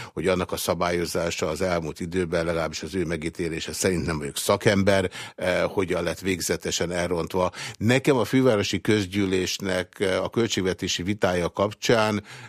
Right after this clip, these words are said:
ö, ismét megerősödött az a kételjem, hogy fogalmam nincs, hogy miért járnak a trollibuszok. Korábban, ö, azt gondoltam, hogy a trollibuszok azért nem fognak járni, mert a trollibuszvezetők végzetes, ö, szerelmi bánatok következtében nem kelnek föl,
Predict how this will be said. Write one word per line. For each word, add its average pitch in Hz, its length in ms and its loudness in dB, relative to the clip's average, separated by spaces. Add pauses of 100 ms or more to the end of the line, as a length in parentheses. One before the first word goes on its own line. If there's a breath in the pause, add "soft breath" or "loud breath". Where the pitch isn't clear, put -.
ö, 98 100 -2 (140)
ismét 104 520 0
megerősödött 87 840 0
az 95 140 0
a - 80 0
kételjem, 95 640 0
hogy 80 120 -6
fogalmam 78 720 -2
nincs, 85 280 -2
hogy 80 140 -4
miért 80 280 -6
járnak 82 320 -2
a 87 40 -2
trollibuszok. 87 580 0
Korábban, 107 560 4 (260 loud breath)
ö, - 80 -2
azt 104 200 0
gondoltam, 98 500 0
hogy 92 100 -2
a 85 40 -2
trollibuszok 95 520 -2
azért 92 220 0
nem 90 120 0
fognak 90 320 -2
járni, 101 320 2
mert 90 140 -2
a 82 40 -2
trollibuszvezetők 90 880 -4
végzetes, 90 560 -2 (100)
ö, 95 140 2
szerelmi 90 440 2
bánatok 90 460 0
következtében 90 680 -2
nem 95 140 0
kelnek 85 380 -2
föl, 107 340 2